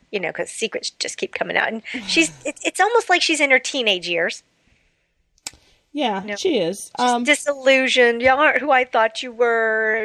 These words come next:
Speaker 1: You can't tell me what to do. Um, you t-, you taught me there was a right way, a heroic way, and I would never harm a defenseless person." And she's like, "That goodness is why we did it." And that she
Speaker 2: Yeah.
Speaker 1: said that right there,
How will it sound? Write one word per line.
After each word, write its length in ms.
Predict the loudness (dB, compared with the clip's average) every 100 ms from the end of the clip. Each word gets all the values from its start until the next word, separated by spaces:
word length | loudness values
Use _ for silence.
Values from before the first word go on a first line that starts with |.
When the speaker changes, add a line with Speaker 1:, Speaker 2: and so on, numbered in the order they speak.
| -6
Speaker 1:
You 140 | -6
can't 240 | 0 0 0
tell 140 | -6
me 120 | -4
what 140 | -4 -4
to 120 | -10
do. 760 | -4 -2 0 0 0 -2 -4 -8 -14 -16 -16 -10
Um, 380 | -8 -8 -10 -10
you 140 | -8 -6
t-, 220 | -2 -2
you 80 | 0
taught 180 | 0 2
me 80 | 2
there 80 |
was 120 | 2 0
a 60 |
right 300 | 0 2 2
way, 140 | 2 2
a 60 |
heroic 680 | 2 -2 0 0 2 -2 -2
way, 500 | -2 -2 -2 -4 -4
and 140 | -8 -14 -20 -20 -20 _
I 120 | 0 2
would 180 | 2
never 360 | 0 0 2 0
harm 280 | -2 -4 -4
a 60 |
defenseless 640 | -8 -4 -2 -2 -6 -14 -14
person." 600 | -6 -6 -6 -8 -12 -12
And 100 | -12
she's 140 | -10 -10
like, 160 | -6
"That 220 | -6 -6 -8
goodness 420 | -8 -6 -8 -8
is 180 | -10 -6
why 180 | -6 -6
we 120 | -8
did 300 | -4 -2 0
it." 220 | -4 -6 -18 -20 -20 -18 -18 -20 -20 -2
And 180 | 2 4
that 120 | 2
she 120 | 0
Speaker 2:
Yeah. 60 | 0
Speaker 1:
said 260 | 4 4
that 160 | 4 4
right 240 | 4 2
there, 300 | 2 4 2